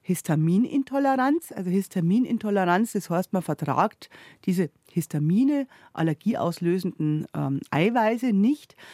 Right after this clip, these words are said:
Und die Histaminintoleranz ist einer der Hintergründe für eine vermehrte Schwangerschaftsübelkeit. Noch dazu enthält der Rapunzelsalat sehr, sehr viel Lutein.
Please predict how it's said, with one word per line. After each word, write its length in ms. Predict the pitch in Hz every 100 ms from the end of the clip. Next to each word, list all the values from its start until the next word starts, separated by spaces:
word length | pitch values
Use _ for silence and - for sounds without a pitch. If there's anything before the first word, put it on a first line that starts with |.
| - -
Und 180 | 202
die 80 | 208
Histaminintoleranz 1200 | 208 - 180 190 277 - 180 175 160 147 151 214
ist 200 | - 202 -
einer 340 | 180 220 233
der 140 | 190
Hintergründe 760 | 151 160 214 262 190 214 226 233
für 240 | - 190
eine 220 | 175 180
vermehrte 400 | 175 160 156 175
Schwangerschaftsübelkeit. 1300 | 196 - 170 202 - 131 - - 139 131 - 123 113 - _ - - - - - -
Noch 240 | 196 269
dazu 340 | - 240 - 269
enthält 640 | - 196 170 190 220 - _ -
der 160 | 180
Rapunzelsalat 840 | 175 - 226 254 262 - 185 180 190
sehr, 280 | - 180 220
sehr 200 | - 214
viel 340 | - 202 -
Lutein. 680 | - 190 - 175 - 196 302